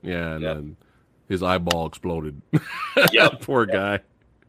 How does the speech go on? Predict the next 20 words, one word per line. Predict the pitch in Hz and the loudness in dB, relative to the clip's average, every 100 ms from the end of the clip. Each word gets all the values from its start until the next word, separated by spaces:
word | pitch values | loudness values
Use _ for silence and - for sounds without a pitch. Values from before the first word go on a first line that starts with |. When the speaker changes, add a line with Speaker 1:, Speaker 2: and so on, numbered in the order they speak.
| - - - - - - | -20 -20 -16 -18 -10 4
Speaker 1:
People | 247 359 | 6 6
forget, | - 247 349 349 | 2 2 2 2
though, | 143 123 | 4 4
before | 104 101 - 143 175 | 2 -2 0 2 2
the | 180 | 0
Ferguson | 196 214 170 - 92 | -2 -2 -4 -8 -10
fight, | - 90 85 - | -4 -4 -4 -6
Cowboy | 101 135 156 139 | -2 0 2 2
was | 107 95 | 0 -2
on | 87 80 | -4 -6
a, | 73 76 80 | -10 -12 -12
he | 104 | -10
was | 160 | -8
on | 233 | -8
a | 147 | -6
roll, | 87 90 165 147 | -4 -2 -2 -2
man. | 82 76 - - _ _ _ _ | -6 -12 -16 -20 _ _ _ _
Speaker 2:
Oh, | 123 | 0
yeah. | 202 | 2
Speaker 1:
Cowboy | 139 175 214 170 139 120 113 | 6 6 6 6 8 6 2